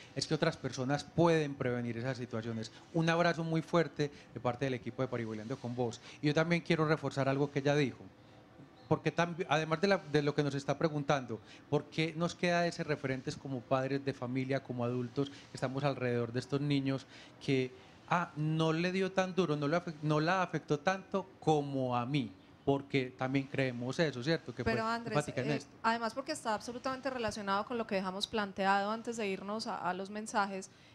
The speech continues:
Speaker 2: y es las consecuencias a corto, mediano y largo plazo. Eh, uno como madre de familia, o al menos yo me lo he preguntado mucho, mi hija de dos años, si yo en este momento llego a faltar, digo, "Qué pesar, ella no se acordaría de mí",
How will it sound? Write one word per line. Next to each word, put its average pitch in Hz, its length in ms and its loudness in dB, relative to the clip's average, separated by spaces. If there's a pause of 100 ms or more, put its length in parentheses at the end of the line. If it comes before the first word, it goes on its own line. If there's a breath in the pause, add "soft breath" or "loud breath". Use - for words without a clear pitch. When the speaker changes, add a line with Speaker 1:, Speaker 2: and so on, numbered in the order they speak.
(100)
Speaker 2:
y 202 60 2
es 190 280 -4
las 180 200 -2
consecuencias 208 960 -4
a 175 120 -4
corto, 214 440 2
mediano 190 340 -2
y 202 60 -2
largo 190 280 0
plazo. 196 480 0 (400 loud breath)
Eh, 196 240 0
uno 240 200 0
como 262 200 -2
madre 208 260 2
de 226 80 0
familia, 208 520 0
o 185 80 4
al 185 80 2
menos 202 200 -2
yo 226 80 -2
me 226 80 -2
lo 226 60 2
he 214 40 -2
preguntado 196 520 0
mucho, 226 480 -6
mi 180 160 -4
hija 196 160 0
de 208 80 2
dos 185 240 -4
años, 202 400 -2 (240 loud breath)
si - 120 -8
yo 214 100 0
en 220 60 0
este 233 160 -4
momento 226 280 -4
llego 226 200 2
a 247 60 0
faltar, 196 500 0
digo, 220 220 -2
"Qué 190 140 -6
pesar, 240 380 -4
ella 202 160 -4
no 220 100 -6
se 233 80 -4
acordaría 175 520 -2
de 190 100 -4
mí", 196 260 -6